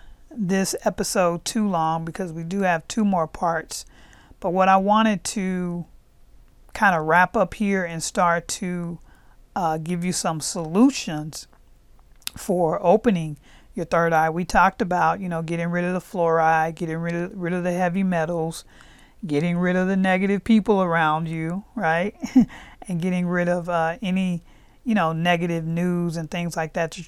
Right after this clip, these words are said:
that you're consuming. But also a couple of things, um, that you'll want to, to incorporate as well is that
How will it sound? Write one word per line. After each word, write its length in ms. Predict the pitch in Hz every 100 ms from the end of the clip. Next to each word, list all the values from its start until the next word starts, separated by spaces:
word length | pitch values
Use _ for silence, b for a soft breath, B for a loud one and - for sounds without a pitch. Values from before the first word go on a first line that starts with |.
| -
that 300 | 240 180 165
you're 180 | 170 175
consuming. 800 | - 180 165 - 226 226 185 147 - - - B B B B -
But 160 | - -
also 720 | 226 214 254 247 190 180 180
a 200 | 190 170
couple 380 | - 208 220 190
of 120 | 170
things, 520 | 208 175 170 170 156
um, 400 | 214 160 156 151 - -
that 200 | 185 175
you'll 280 | 185 175
want 280 | 175 165 160
to, 320 | - 180 160 - b b b -
to 200 | - 180
incorporate 720 | 165 - 190 170 170 160 156
as 180 | 151 143
well 480 | 151 160 165 185 - B B B -
is 300 | 196 180 170
that 360 | 175 170 160